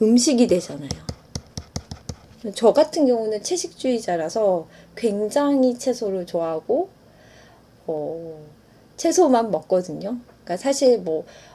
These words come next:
어, 어, 애들 요리하면서, 그러니까 육류도 먹기도 하고 <laughs> 계란도 먹기도 하고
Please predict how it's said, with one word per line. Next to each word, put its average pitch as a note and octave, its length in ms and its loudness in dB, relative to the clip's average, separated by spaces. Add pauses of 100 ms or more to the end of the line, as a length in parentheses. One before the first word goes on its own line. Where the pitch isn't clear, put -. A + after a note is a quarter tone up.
(160)
어, - 560 -8 (340)
어, F#3+ 320 -2 (1000)
애들 A#3+ 440 6
요리하면서, C4 1300 0
그러니까 D#3 240 -6 (360)
육류도 A#3+ 580 6
먹기도 A3+ 540 0
하고 D4+ 340 4
<laughs> - 840 -8
계란도 B3 460 8
먹기도 G#3 400 0
하고 C#4 500 0